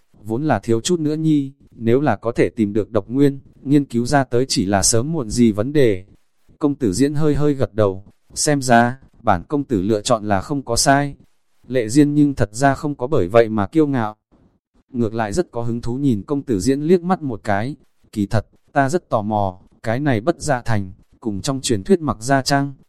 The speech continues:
thật sự có quan hệ sao?" Công tử diễn ánh mắt chợt lóe, "Kia bổn bút ký, ngươi không phải đã xem qua sao?"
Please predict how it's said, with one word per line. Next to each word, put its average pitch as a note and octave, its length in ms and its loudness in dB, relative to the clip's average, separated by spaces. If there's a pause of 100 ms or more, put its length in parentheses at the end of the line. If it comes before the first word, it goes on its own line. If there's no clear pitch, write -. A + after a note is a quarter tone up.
thật - 140 -2
sự A2 260 -2
có A2+ 100 -6
quan D3 220 -2
hệ C3 160 -2
sao?" C#3+ 460 2 (500)
Công C#3+ 160 -2
tử G2+ 180 -2
diễn C3+ 220 0
ánh A2+ 200 -4
mắt F3 160 0
chợt G#2+ 240 -4
lóe, A#2 300 -2 (400)
"Kia F#3+ 160 2
bổn A#2 260 -4
bút E3 200 0
ký, B2+ 320 -6 (140)
ngươi C#3 300 0
không D3 220 -8
phải F#2 220 -2
đã A#2+ 160 -2
xem D3 240 0
qua C#3+ 180 -2
sao?" D3 400 0